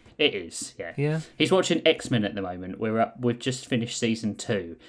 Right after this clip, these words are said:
Speaker 1: So he's just, he was a little bit scared of Sinister. 'Cause he
Speaker 2: Oh.
Speaker 1: had fangs and stuff, and he was reforming himself on the beach. He, um, he, he watched the Mojo episode, and he turned to me and said,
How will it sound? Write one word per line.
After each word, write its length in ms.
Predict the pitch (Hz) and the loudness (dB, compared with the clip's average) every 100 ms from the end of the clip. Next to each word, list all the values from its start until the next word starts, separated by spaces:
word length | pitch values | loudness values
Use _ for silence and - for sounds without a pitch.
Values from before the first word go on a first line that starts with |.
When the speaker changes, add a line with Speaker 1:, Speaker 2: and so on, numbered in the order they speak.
| - - | -20 -8
Speaker 1:
So 180 | - 110 | 0 2
he's 160 | 107 | 2
just, 340 | - 117 - - | 0 -2 -2 -4
he 100 | 113 | -2
was 200 | 107 - - | -2 -6 -2
a 60 | |
little 180 | 113 98 | 0 2
bit 140 | - | 0
scared 320 | - 131 104 - | 0 2 2 0
of 60 | |
Sinister. 640 | - 113 98 - - 104 - _ _ | -4 -2 -2 -4 -2 -2 -4 _ _
'Cause 200 | - 92 110 | 2 4 4
he 60 | |
Speaker 2:
Oh. 20 | |
Speaker 1:
had 100 | 95 | 0
fangs 640 | - - 117 101 104 101 117 | -6 2 4 6 2 -2 -4
and 100 | 104 | -4
stuff, 500 | - - - - - | 2 2 2 -2 -4
and 200 | 104 95 - - 143 - | -4 -4 -10 -4 -2 0
he 60 | |
was 160 | 104 - | -2 0
reforming 580 | 113 110 - 117 110 107 | 0 0 4 4 4 2
himself 420 | 107 - 101 - | 0 0 0 0
on 80 | 107 | -2
the 60 | |
beach. 560 | 107 104 98 - - - - - | -2 -4 -4 -6 -8 -8 -4 4
He, 200 | 175 226 | 12 12
um, 340 | 202 208 196 - | 12 12 12 4
he, 360 | 180 202 202 - - - | 6 6 4 -2 -10 0
he 60 | |
watched 320 | 180 220 - - | 4 4 2 0
the 80 | |
Mojo 480 | 175 190 202 151 131 | 4 6 6 6 6
episode, 580 | 117 123 - 92 92 - | 4 0 -2 -2 -2 -6
and 120 | 131 139 | -2 2
he 220 | 165 156 | 2 2
turned 300 | 170 185 185 | 4 4 4
to 100 | 143 | 0
me 320 | 117 107 110 | 0 0 -2
and 200 | 127 127 | 2 2
said, 320 | 127 135 127 | 4 4 4